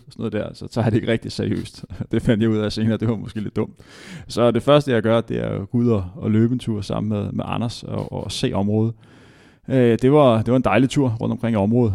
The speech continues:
Vi prøvede også at komme ind på, på racerbanen, men, øh, det lykkedes ikke helt. Da vi sådan kommer tilbage, så sidder vi i sådan et kæmpestort loungeområde, øh, hvor der er, de har taget deres egen kaffebrygger med, og,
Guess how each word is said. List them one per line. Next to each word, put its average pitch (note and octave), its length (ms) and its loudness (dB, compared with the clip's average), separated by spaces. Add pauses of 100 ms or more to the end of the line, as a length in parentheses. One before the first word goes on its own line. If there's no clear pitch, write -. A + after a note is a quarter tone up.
Vi G#2 120 -10
prøvede A2+ 320 -2
også G#2 160 -4
at - 40 -10
komme G#2+ 200 -2
ind - 100 -10
på, G#2+ 240 -4
på F#2+ 80 -8
racerbanen, G2+ 580 -6
men, G2 340 -8
øh, - 240 -10 (260)
det A#2+ 100 0
lykkedes A2+ 460 -2
ikke G#2+ 220 -6
helt. - 540 -14 (680)
Da - 60 0
vi D3+ 80 0
sådan E3 320 -2
kommer D3 200 0
tilbage, A#2 360 0
så C3+ 120 -6
sidder D#3+ 260 0
vi B2+ 80 0
i - 20 2
sådan B2 180 -2
et A#2+ 180 -4
kæmpestort C3+ 800 -2 (100)
loungeområde, G#2+ 1080 -2 (180)
øh, F#2+ 160 -8
hvor G2+ 200 -2
der G#2 80 -2
er, E2+ 420 -4
de - 160 -8
har F#2+ 60 -4
taget F#2+ 200 -8
deres F2 160 -6
egen G2+ 320 -2
kaffebrygger - 680 -8
med, F#2+ 140 -4
og, G2 320 -4